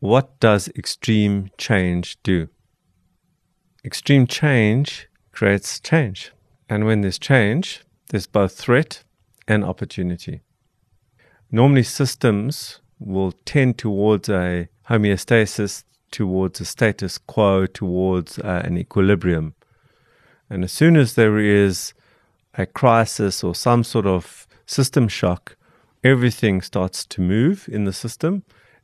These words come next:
and gaps open wide open, and those gaps are either filled with threats or with opportunities or both.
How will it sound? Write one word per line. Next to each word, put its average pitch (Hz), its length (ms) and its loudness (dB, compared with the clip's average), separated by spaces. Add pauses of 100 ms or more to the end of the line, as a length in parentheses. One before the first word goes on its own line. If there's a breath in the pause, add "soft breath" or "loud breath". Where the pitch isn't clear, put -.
(140)
and 92 420 -4
gaps - 520 -4 (100)
open 95 540 -2
wide 95 400 0
open, 160 400 0 (320)
and 92 640 -6 (500)
those 107 320 0
gaps - 540 -4 (100)
are 95 180 -2
either 104 260 0
filled 95 440 -4
with 92 160 -4
threats - 680 -4 (500)
or 95 100 -4
with 95 140 -4
opportunities 101 1000 -2 (400)
or - 80 -6
both. 85 340 -2